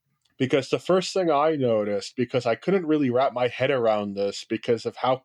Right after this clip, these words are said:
quick it was and how little O G reacted, so my brain had to process something.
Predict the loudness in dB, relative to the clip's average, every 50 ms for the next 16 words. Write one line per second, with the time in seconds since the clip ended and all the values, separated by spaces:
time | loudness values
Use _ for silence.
0 | _ -20 -20 -2 -2 -2 0 2 0 -2 0 2 0 2 2 2 2 0 -2 -2
1 | -2 0 0 0 -2 -4 -8 -14 _ _ _ _ -20 -20 _ _ -4 0 2 2
2 | 2 2 2 2 2 2 2 2 -2 0 0 0 0 0 -2 -2 -2 -4 -2 -2
3 | 0 0 2 2 2 0 0 _ -4 -6 -4 -4 -6 -4 0 0 0 0 0 0
4 | 0 0 0 -2 -4 -4 -6 -6 -4 -8 -8 -6 -4 -4 -4 -4 -2 -2 -2 -2
5 | -2 -2 -2 -2 -2 -2 -4 -10